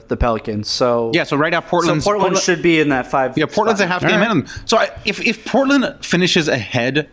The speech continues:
Speaker 2: of the Nuggets, like, I, I pretty much see it going to, to Dame. Because, okay, LeBron, high ankle sprain.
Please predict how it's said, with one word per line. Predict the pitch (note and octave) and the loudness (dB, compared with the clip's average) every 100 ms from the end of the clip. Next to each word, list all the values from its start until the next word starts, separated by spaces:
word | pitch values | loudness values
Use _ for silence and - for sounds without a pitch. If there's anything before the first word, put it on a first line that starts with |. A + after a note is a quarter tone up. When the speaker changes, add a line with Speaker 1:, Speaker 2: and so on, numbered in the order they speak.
| - | -2
Speaker 2:
of | C3 A#2+ A#2+ G#2 - | 0 2 -2 -6 -2
the | A#2+ | 2
Nuggets, | D3 C#3 B2+ - C#3 | 2 0 -4 -2 0
like, | B2+ | -2
I, | C3 - - - | -4 -8 -8 -4
I | |
pretty | B2+ - G3 | -2 0 0
much | E3 - | 0 2
see | D3 D3 | 2 2
it | G#2+ | 0
going | C3 C3+ C3 | -2 0 0
to, | C3+ B2 A#2 A#2+ - | 2 2 0 -2 -2
to | - | 0
Dame. | E3+ C#3+ E2+ - - | 0 -2 -8 -14 -6
Because, | - G#3+ F3+ - - | -2 -2 -2 -8 -6
okay, | G3 C3 | -2 -2
LeBron, | C3 D#3 F#3 - | -2 0 0 0
high | C3 F3+ G3+ | 0 0 0
ankle | F#3+ E3+ F#3+ | 0 0 -2
sprain. | - F#3+ G#3 | -2 0 0